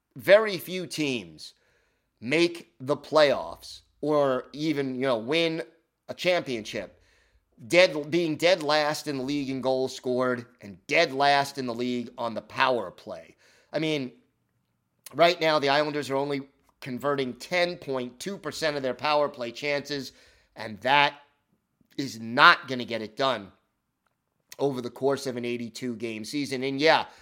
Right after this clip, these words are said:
when you get Anders Lee back and Brock Nelson back, that'll help. But overall, the Islanders need a spark, and they need it now because each game they play, points are slipping away,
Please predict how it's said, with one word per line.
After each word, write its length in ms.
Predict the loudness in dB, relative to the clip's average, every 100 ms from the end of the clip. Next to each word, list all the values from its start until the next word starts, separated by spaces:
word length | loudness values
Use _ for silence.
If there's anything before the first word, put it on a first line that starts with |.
| -20 _
when 140 | -6 -4
you 60 | 0
get 120 | 4
Anders 400 | 4 2 -2 -4
Lee 160 | -2
back 380 | 2 4 4 0
and 100 | -6
Brock 320 | 2 2 2
Nelson 460 | 0 0 0 -4 -2
back, 320 | 2 2 0
that'll 320 | 0 0 0
help. 420 | 2 4 4 0 -16 _ _ _ -4
But 80 | 2
overall, 840 | 2 0 0 2 4 2 -2 -16 _ _
the 100 | 0
Islanders 540 | 4 4 2 -2 -4 -6
need 600 | -4 0 0 -2 -8 -20 _ _ _ _ -14
a 40 |
spark, 720 | -10 -10 -2 2 2 2 -6 -16
and 120 | -12 -10
they 120 | -6
need 180 | -4 -4
it 160 | -4
now 340 | 0 0 2 0
because 360 | -4 -10 -10
each 360 | -12 -12 -10 -4
game 320 | 0 2 2
they 180 | 0 -2
play, 560 | -4 2 4 4 -2 -14 _ _ _ -12
points 560 | -2 -2 -2 -8 -14 -16 _ _ _ -18
are 220 | -14 -14 -18 _ _ _ _
slipping 500 | -14 -4 -2 0 0
away, 460 | 2 6 6 4